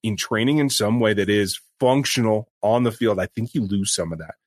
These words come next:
I, I know, like, the one-legged hyperextensions that, that Long was doing, hey, that sets you up to be able to have a, a smoother kick snap. Good for him. But we have to see them. And I think that's what everybody keeps putting off, like, hey, they are who they were. Not necessarily.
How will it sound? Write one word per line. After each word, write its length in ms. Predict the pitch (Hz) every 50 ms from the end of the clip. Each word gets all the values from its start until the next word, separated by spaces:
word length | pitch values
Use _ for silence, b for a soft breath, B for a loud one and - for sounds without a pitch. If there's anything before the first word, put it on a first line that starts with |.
| _ _ _ _ _ _ _ _ _ _ -
I, 140 | - - - -
I 100 | 156 170
know, 240 | 196 220 220 208 208
like, 340 | 196 185 165 147 123 151 139
the 80 | 151
one-legged 580 | 131 120 151 185 185 170 160 175 175 170 160 156
hyperextensions 1080 | 147 170 165 165 - 180 165 156 143 - - - 170 170 165 165 - 170 170 151 131
that, 200 | 135 151 143 143 -
that 200 | 135 143 151 147 143
Long 340 | 151 156 160 156 156 151 156
was 160 | 151 139 117
doing, 280 | 151 156 156 151 147
hey, 400 | 147 143 139 139 190 262 123 117 - _ _ -
that 200 | - 143 185 -
sets 240 | - 247 208 - -
you 100 | 190 175
up 120 | 175 170
to 80 | - 165
be 160 | 143 156 151
able 160 | 151 147 147
to 80 | 135 139
have 160 | 143 131 123
a, 280 | 120 - 117 120 123 - -
a 60 | 113
smoother 300 | - - 139 135 120 113
kick 220 | 98 - 123 127 -
snap. 220 | - 170 196 -
Good 140 | - 165 160
for 140 | - 175 170
him. 180 | 202 196 107 b b b b b b _ -
But 160 | 147 151 147
we 100 | 185 226
have 120 | 226 -
to 100 | - 165
see 400 | - 190 - - - 208 226 208
them. 300 | 151 120 107 90 - 65
And 120 | 101 123 139
I 60 | 143
think 180 | - 220 190
that's 180 | - 226 220 -
what 100 | 214 180
everybody 380 | 180 180 180 160 180 151 147 123
keeps 440 | - - 190 175 - - - - - _ _ _ _ _ _ _ _ -
putting 300 | - 226 214 208 180 156
off, 320 | 151 156 151 131 120 -
like, 220 | 127 120 113 110
hey, 340 | - - 247 233 165 120 - _ _ _ _ _ _ _ _ _ _ _
they 180 | 113 135 175 202
are 180 | 208 214 208 170
who 140 | 190 190
they 140 | 160 175 165
were. 360 | 147 143 175 143 98 90 95 -
Not 260 | 131 139 175 196 -
necessarily. 840 | 185 185 170 - - 147 - - 147 135 120 104 87 67 62 - -